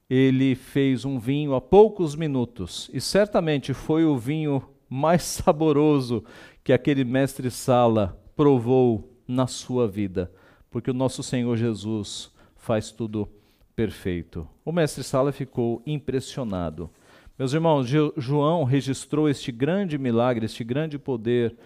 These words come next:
de Jesus Cristo para mostrar que Jesus é El Shaddai,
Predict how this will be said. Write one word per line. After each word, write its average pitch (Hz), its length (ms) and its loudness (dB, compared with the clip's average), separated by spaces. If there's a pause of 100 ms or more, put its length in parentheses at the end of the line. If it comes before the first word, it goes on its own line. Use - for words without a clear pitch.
(300)
de 113 160 -2
Jesus 107 460 -4
Cristo 151 440 -2
para 139 200 0
mostrar 165 840 0 (220)
que 175 120 -2
Jesus 180 760 -2
é 208 300 2
El 214 200 8
Shaddai, 104 680 0